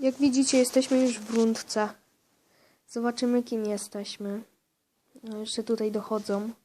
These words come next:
ludzie. Zaraz nas wbiję do rundki. No i jestem Krywmicikiem.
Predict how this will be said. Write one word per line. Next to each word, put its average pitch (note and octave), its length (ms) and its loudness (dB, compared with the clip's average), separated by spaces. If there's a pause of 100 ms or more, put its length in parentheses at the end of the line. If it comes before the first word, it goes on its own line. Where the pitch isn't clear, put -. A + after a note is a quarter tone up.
(120)
ludzie. G3+ 400 -10 (2000)
Zaraz G3+ 400 -12
nas G3 140 -8
wbiję G3+ 380 -6
do G3 160 -2
rundki. G3 520 -6 (3250)
No A#3 120 -10
i A3+ 60 -2
jestem A3 260 -2
Krywmicikiem. G3+ 760 -6